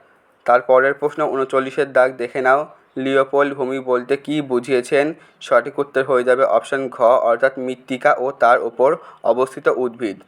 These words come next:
এবারে দেখে নেওয়া যাক আজকের ভিডিওর লাস্ট প্রশ্ন চল্লিশের দাগ। দেখে নাও চল্লিশের দাগের প্রশ্ন বলা হয়েছে, মোরাল প্রবলেমস গ্রন্থটির রচয়িতা হলেন।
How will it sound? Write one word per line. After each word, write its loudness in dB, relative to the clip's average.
এবারে 2
দেখে -2
নেওয়া 4
যাক 2
আজকের 2
ভিডিওর 0
লাস্ট 2
প্রশ্ন 0
চল্লিশের -4
দাগ। 2
দেখে -2
নাও 2
চল্লিশের -2
দাগের 0
প্রশ্ন -2
বলা 4
হয়েছে, 0
মোরাল 4
প্রবলেমস 2
গ্রন্থটির 0
রচয়িতা 2
হলেন। 0